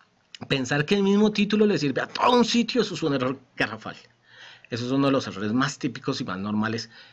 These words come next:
en, en, en la parte de desarrollo. También los C M S, que son los administradores de contenido que podemos utilizar para crear sitios web, que son una serie de, de herramientas que ya están precreadas, para que simplemente el usuario escriba un título, un contenido y se acabó, y pueda tener un blog o un sitio, un portal, en fin.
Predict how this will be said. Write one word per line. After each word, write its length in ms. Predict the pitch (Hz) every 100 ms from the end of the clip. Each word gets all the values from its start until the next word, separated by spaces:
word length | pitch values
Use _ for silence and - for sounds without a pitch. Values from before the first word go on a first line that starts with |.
| _
en, 200 | - 117 110
en, 240 | 120 104
en 80 | 113
la 120 | 101
parte 240 | 87 85
de 60 | 101
desarrollo. 440 | - 90 87 76 - _ - - _
También 460 | 135 127 135 151 165
los 140 | 180
C 80 | 185
M 200 | 180 180
S, 200 | 160 180
que 100 | 131
son 140 | 120
los 100 | 113
administradores 640 | 147 143 131 113 113 101 131
de 80 | 143
contenido 500 | 143 117 107 110 120
que 140 | 117
podemos 480 | - - 101 95 107
utilizar 420 | 135 120 104 104
para 200 | 117 101
crear 240 | - 92
sitios 300 | - 135 151
web, 280 | 147 131 135 -
que 120 | -
son 140 | 101 104
una 180 | 113 127
serie 300 | 139 127 131
de, 100 | 131 - - -
de 100 | -
herramientas 600 | - 135 156 131 110 127
que 100 | -
ya 80 | 85
están 300 | - 113 107
precreadas, 680 | 151 151 151 143 98 127 - - - - -
para 160 | 208 240
que 120 | 226
simplemente 500 | 170 170 214 214 220
el 80 | 262
usuario 280 | 240 170 180
escriba 320 | 180 185 175
un 120 | 175
título, 360 | 262 262 269 262
un 60 |
contenido 480 | 254 240 196 190 214
y 40 | 226
se 80 |
acabó, 360 | 214 151 135 180
y 60 | 269
pueda 320 | 151 139 160
tener 260 | 151 123
un 140 | 131 139
blog 320 | 156 175 160
o 60 | 139
un 180 | 131
sitio, 320 | 120 151 143 135
un 120 | 123
portal, 440 | 127 117 165 180
en 140 | 180 110
fin. 260 | 107 82